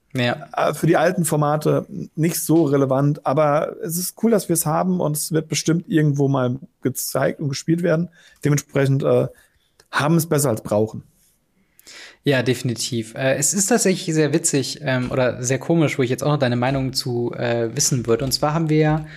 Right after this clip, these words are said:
Speaker 1: im selben Set, äh, Infernal, äh, Grasp
Speaker 2: Mhm.
Speaker 1: bekommen, eine schwarze zwei Mana, äh, Instant, die ebenfalls sagt, Destroy target creature, you lose two life. Ähm,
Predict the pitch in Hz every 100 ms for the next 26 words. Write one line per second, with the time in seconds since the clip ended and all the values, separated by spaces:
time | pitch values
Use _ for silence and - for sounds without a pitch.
0 | - - - 143 131 113 151 202 147 -
1 | 123 123 - - _ _ - 127 123 -
2 | 151 151 - 151 185 185 180 185 190 -
3 | - 147 139 135 - 127 123 151 160 -
4 | - _ - 117 113 110 - _ - 185
5 | 175 - 123 127 151 156 139 160 196 -
6 | 135 - 120 113 113 117 117 123 - -
7 | - - 127 117 135 - 135 117 - -
8 | 214 208 110 110 110 - - - 117 -
9 | 123 117 - 127 120 143 123 120 131 -
10 | - 131 143 - - - - - - -
11 | 139 139 139 139